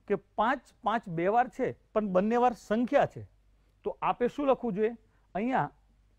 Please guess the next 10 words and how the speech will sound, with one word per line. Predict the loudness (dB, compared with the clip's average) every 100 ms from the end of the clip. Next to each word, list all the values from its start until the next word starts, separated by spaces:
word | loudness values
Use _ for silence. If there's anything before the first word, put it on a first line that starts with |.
| -10 -2
આખું | -2 2 2
વાક્ય | 2 2
બરાબર | 0 0 0 -2
છે, | -6 -14 _ _ 2
પરંતુ | 4 4 2 -6 -6 _ _
આપે | -4 -2 -2 -2 -8 _ _ _ -20 -20 _ -8
પાંચ | -2 -2 -4
પાંચ | -4 -2 -2 -4
શબ્દના | -4 -4 -2 0 0
સ્થાને | -2 -2 0 0 -2